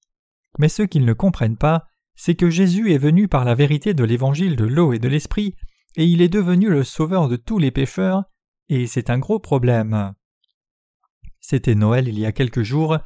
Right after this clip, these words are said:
Nous avons chanté « Joie pour le monde, le Seigneur est venu, que la terre reçoive le roi », et les gens du monde entier ont aussi loué Jésus comme le Sauveur, le Fils de Dieu, qui est venu dans ce monde pour nous sauver des péchés du monde.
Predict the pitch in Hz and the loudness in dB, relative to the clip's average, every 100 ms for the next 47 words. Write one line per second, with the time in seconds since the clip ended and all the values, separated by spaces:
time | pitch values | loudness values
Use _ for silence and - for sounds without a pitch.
0 | - _ _ _ - 139 143 160 185 - | -10 _ _ _ -4 0 2 2 2 0
1 | 151 - 214 190 - - _ _ - 120 | -2 0 0 0 -6 -20 _ _ -6 0
2 | 170 202 160 135 135 165 208 151 120 - | 0 2 2 2 2 4 4 2 0 0
3 | 170 175 135 117 127 151 190 196 - _ | 2 2 2 2 2 2 2 0 -6 _
4 | _ _ - 180 180 180 214 175 135 - | _ _ 0 2 2 0 0 0 -2 0
5 | 175 139 123 110 131 165 175 - _ _ | -2 0 0 0 0 0 -4 -10 _ _
6 | _ _ _ 139 117 110 117 110 110 110 | _ _ _ -4 -2 0 -2 -2 -2 0
7 | 110 127 - 185 151 123 143 139 - 170 | 0 -2 -2 -2 -2 -2 -4 -4 -2 0
8 | 139 135 131 147 156 185 - 110 101 104 | 2 0 0 -2 -4 -4 -2 -2 -2 -4
9 | - 151 165 175 127 107 - 175 135 123 | -4 -2 0 0 0 -4 -6 -6 -4 -4
10 | 123 160 180 - - _ _ _ - 175 | 0 2 2 0 -12 _ _ _ 0 2
11 | 175 190 214 165 - 135 147 190 175 143 | 4 2 2 -2 0 -2 0 0 0 0
12 | 123 120 160 160 190 131 156 156 202 135 | -2 -2 -2 0 0 0 -2 -2 -2 -2
13 | 113 135 175 175 | -2 0 2 0